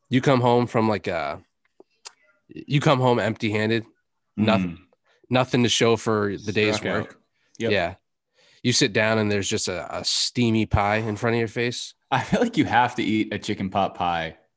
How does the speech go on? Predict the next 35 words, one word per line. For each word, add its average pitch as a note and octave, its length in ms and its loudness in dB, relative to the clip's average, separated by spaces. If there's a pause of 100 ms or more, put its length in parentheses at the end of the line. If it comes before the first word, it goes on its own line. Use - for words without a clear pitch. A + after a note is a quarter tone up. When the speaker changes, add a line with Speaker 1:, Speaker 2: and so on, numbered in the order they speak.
(280)
Speaker 2:
steaming G#2 800 -4 (340)
on, A#2+ 220 2
like, A2 140 -2
a G#2 40 -6
T - 220 -6
V F#2 160 -6
tray, E2 340 -8 (300)
like, F#2 240 -8
in G#2 80 0
your E3+ 80 6
Speaker 1:
Oh, D3 40 4
Speaker 2:
living A#2 140 2
Speaker 1:
yeah. F2 160 -2
Speaker 2:
room. C2+ 220 -8 (120)
That's A#2 220 2
the A2 80 -4
serving G#2+ 380 2
environment E2+ 540 -2
for E2 120 -12
<laughs> - 0 -
chicken - 460 -12
pot - 420 -12
pie. - 380 -14 (360)
Speaker 1:
I D3 100 2
can't A#3+ 220 4
even B3 180 2
picture E3 300 -4
someone B2+ 280 2
eating A#2+ 260 0
that G#2+ 160 2
at G2 160 -4
a F2 40 -8
dinner G#2+ 260 -6
table. D#2+ 440 -12 (520)
Speaker 2:
No. A#2+ 420 0